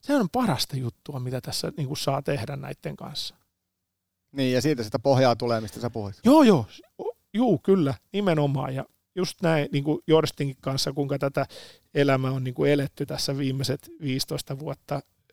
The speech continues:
Speaker 1: niinku päivittäin ja, ja, ja siis nämä kaikki kesät, niin on se mahtavaa nähdä ne treenata kimpassa ja sitten toinen opettaa aina toista.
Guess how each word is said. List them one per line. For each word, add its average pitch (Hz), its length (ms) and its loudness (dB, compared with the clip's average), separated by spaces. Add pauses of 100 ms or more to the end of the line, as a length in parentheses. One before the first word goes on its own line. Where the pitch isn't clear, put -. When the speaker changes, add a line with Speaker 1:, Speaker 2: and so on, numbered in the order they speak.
(160)
Speaker 1:
niinku 139 360 -8 (540)
päivittäin 135 720 0
ja, 127 160 -4 (160)
ja, 135 240 -4
ja 127 260 -2 (680)
siis - 360 -4
nämä 139 220 -2
kaikki 147 360 -2
kesät, 143 420 2
niin 160 320 -10
on 185 220 0
se 220 100 -8
mahtavaa 143 640 -4 (600)
nähdä 170 340 2
ne 131 220 -2 (960)
treenata 151 480 4 (100)
kimpassa 139 640 0
ja 143 200 -4 (100)
sitten - 460 -6 (720)
toinen 151 460 2 (500)
opettaa 170 380 0
aina 175 160 2
toista. - 440 -2